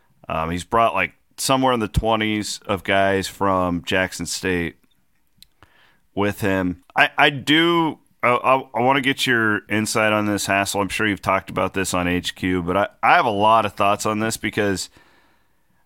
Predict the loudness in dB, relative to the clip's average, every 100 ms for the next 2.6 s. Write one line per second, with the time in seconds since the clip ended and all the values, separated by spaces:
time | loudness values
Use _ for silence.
0 | _ _ 2 2 2 2 0 2 0 0
1 | -2 -4 0 -4 -2 -2 -2 -4 -4 -2
2 | 0 0 2 0 -2 -8